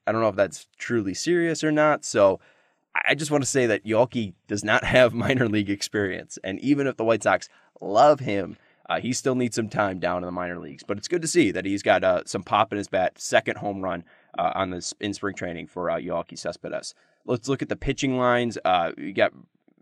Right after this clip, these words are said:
you got, is it Brandon Finnegan? It's, uh, yeah, Brandon Finnegan, uh, former, uh, Cincinnati Red. He started for the White Sox. He went two innings, no hits, no walks, no strikeouts.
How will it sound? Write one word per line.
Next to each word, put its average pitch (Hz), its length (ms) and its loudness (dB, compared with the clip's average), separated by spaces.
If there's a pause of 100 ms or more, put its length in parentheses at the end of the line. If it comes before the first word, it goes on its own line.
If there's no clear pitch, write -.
(120)
you 104 100 -18
got, 107 240 2
is 110 200 -4
it 85 200 -8
Brandon 165 460 0
Finnegan? 175 580 -6
It's, 101 220 -8
uh, 92 100 -2
yeah, 95 140 -2
Brandon 117 320 0
Finnegan, 117 540 -2
uh, 92 220 0
former, 120 800 -2 (100)
uh, 76 220 -8
Cincinnati 113 760 -2 (300)
Red. 98 540 4
He 123 240 -8
started 110 480 0
for 98 100 -14
the 92 80 -8
White 87 260 -2
Sox. 90 380 -2 (280)
He 120 140 -2
went 120 220 -4
two 110 260 -2
innings, 95 340 -4
no 101 180 0
hits, 98 340 -4
no 98 140 -2
walks, 85 480 -6 (260)
no 110 180 0
strikeouts. 95 880 0